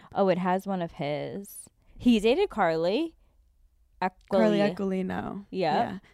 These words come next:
Speaker 1: Then he dated Cassie, who I love. I love Cassie David.
Speaker 2: Cassie David.
Speaker 1: Then Ariana. Then I forgot he dated Kate Beckinsale.
Speaker 2: Kate Beckinsale.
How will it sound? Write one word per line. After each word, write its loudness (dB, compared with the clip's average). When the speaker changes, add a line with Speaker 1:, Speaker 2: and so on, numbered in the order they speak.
Speaker 1:
Then 2
he 0
dated 0
Cassie, -2
who 4
I 8
love. 0
I 4
love 2
Cassie -4
David. -4
Speaker 2:
Cassie -4
David. -4
Speaker 1:
Then 2
Ariana. -2
Then 2
I -12
forgot -4
he -10
dated -6
Kate -10
Beckinsale. -12
Speaker 2:
Kate -2
Beckinsale. -2